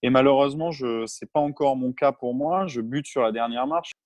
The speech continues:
Donc encore une fois, on essaie de prendre le positif pour être plus fort et pour s'en servir à nous, euh, chacun de notre côté, euh,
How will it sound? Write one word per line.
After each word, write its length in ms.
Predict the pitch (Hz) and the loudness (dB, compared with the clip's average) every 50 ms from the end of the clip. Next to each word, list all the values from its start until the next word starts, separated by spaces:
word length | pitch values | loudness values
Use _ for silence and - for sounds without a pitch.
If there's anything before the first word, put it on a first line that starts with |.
| - | -4
Donc 160 | 113 113 - | -4 0 2
encore 240 | 135 123 - 139 143 | 2 2 4 4 2
une 80 | 147 156 | 2 0
fois, 160 | - - 226 214 | -2 -4 -2 -2
on 40 | 156 | -2
essaie 200 | 127 - - - | -4 -6 -6 -10
de 80 | - | -10
prendre 220 | _ - 139 135 131 | _ -6 -4 -2 -2
le 80 | 127 | -2
positif 680 | 131 - 156 156 147 156 147 - - 160 170 170 - - | -2 -2 -4 -4 -4 -6 -10 -10 -6 -4 -4 -4 -4 -4
pour 160 | - 110 107 | -4 -2 -2
être 100 | 101 - _ _ | -2 -2 _ _
plus 180 | _ - 117 | _ -6 -6
fort 400 | - - - 123 147 165 156 117 | -6 -4 -2 0 0 0 0 -2
et 220 | 101 101 104 104 - | -4 -4 -6 -6 -8
pour 140 | _ 117 110 | _ -12 -12
s'en 140 | - - 110 | -10 -10 -8
servir 500 | - - 113 107 117 120 135 151 147 131 | -4 0 0 2 2 2 2 2 2 2
à 320 | 113 104 101 101 101 101 | 2 2 2 4 4 4
nous, 320 | 104 107 117 147 175 170 131 | 4 4 2 2 2 2 2
euh, 60 | 104 | 0
chacun 400 | 98 - - 113 - - 123 123 | 0 -2 -6 -8 -4 0 2 2
de 100 | 127 113 | 2 2
notre 220 | 107 107 113 - _ | 2 2 0 0 _
côté, 260 | - 107 - - 107 | -2 -4 -2 0 2
euh, 640 | 113 127 147 151 139 113 104 101 98 98 98 101 | 2 4 4 4 4 2 0 -2 -4 -4 -6 -6